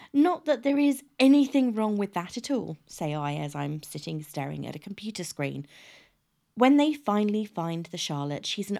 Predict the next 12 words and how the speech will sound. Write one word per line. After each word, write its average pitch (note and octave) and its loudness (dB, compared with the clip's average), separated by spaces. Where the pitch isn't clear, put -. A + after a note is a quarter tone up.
old G#3+ -2
English G3 -4
ship - -8
that E3 -8
is F3 -8
full A3 -6
of A#3+ -6
skeletons E3 -8
and E3+ -4
barrels D#3+ -4
of - -14
gunpowder. D3 -8